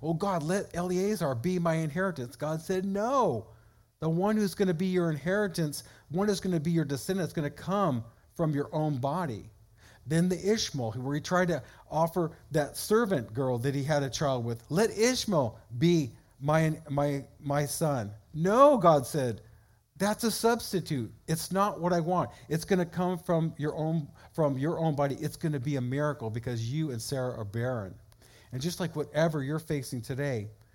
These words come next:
whatever is defying you, moving on in God or using gifts or growing,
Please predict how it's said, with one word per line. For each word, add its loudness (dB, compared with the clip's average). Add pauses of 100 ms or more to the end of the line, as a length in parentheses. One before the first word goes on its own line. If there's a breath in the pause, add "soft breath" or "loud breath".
(220 soft breath)
whatever 0 (160)
is -2
defying 0
you, -2
moving 0
on -4
in -4
God -2
or -4 (180 loud breath)
using 0
gifts -4
or -6
growing, -2